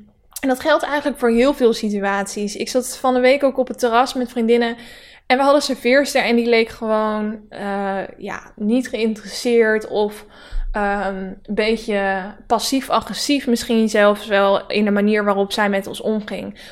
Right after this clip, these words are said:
Waardoor er al snel aan tafel een soort gesprek over ontstond van, eh,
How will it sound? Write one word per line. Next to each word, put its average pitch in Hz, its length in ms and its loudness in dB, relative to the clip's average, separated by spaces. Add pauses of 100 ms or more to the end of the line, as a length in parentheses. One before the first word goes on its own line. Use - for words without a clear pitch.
(120)
Waardoor 226 240 6
er 269 80 0
al 240 120 4
snel 233 300 0
aan 214 160 -2
tafel 226 560 2
een 196 80 -4
soort 202 240 -6
gesprek 214 420 -4
over 202 420 2
ontstond 202 500 -6
van, 190 320 -6
eh, 185 280 -4